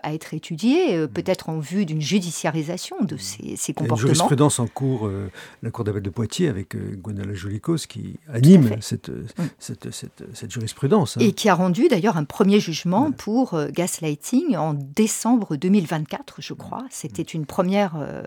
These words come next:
Speaker 1: en,
Speaker 2: Mm.
Speaker 1: en droit français,
Speaker 2: Mm.
Speaker 1: euh, pour, euh, une personne qui était alors littéralement séquestrée, euh, et, euh, les signaux sont toujours les mêmes. Et ça m'a fait penser, euh, puisque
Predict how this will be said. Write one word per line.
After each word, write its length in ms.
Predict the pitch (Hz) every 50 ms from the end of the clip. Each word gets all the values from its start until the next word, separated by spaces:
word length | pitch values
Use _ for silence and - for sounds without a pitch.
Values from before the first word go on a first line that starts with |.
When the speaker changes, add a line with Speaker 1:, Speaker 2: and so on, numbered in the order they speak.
| - -
Speaker 1:
en, 160 | - 143 147 139
Speaker 2:
Mm. 60 | - -
Speaker 1:
en 120 | 139 156
droit 220 | 151 - - 160 -
français, 420 | - - 156 - - - 202 -
Speaker 2:
Mm. 680 | - - - 117 110 95 90 - - - - - - -
Speaker 1:
euh, 100 | 151 147 139 _
pour, 380 | - - 226 233 247 214 - -
euh, 360 | 165 147 139 139 139 139 139 - -
une 140 | 156 151 -
personne 440 | 156 156 - - - 254 285 320
qui 160 | - - - 214
était 300 | 202 - - 254 233 180
alors 260 | 165 170 165 147 175
littéralement 640 | 175 170 214 247 - 214 185 190 175 170 180 170 165
séquestrée, 420 | - - - 170 156 - 160 - - - - - - 196 220 269 349 392 - - - - - - - - - _ -
euh, 280 | 165 160 160 160 160 - - -
et, 320 | 262 277 294 302 294 262 202
euh, 80 | 185
les 120 | 190 185 208
signaux 280 | - - - 233 294 339
sont 160 | - - 214
toujours 280 | 208 - 240 247 277 294
les 120 | 269 233
mêmes. 320 | 196 185 185 190 190 196 214 - - - - - - -
Et 240 | 180 180 196 202 180
ça 160 | - - 202
m'a 100 | 220 240
fait 140 | - 330 320
penser, 640 | - 247 240 - - - - 254 254 254 240 233
euh, 100 | 185 170
puisque 420 | 160 - - 180 - - - -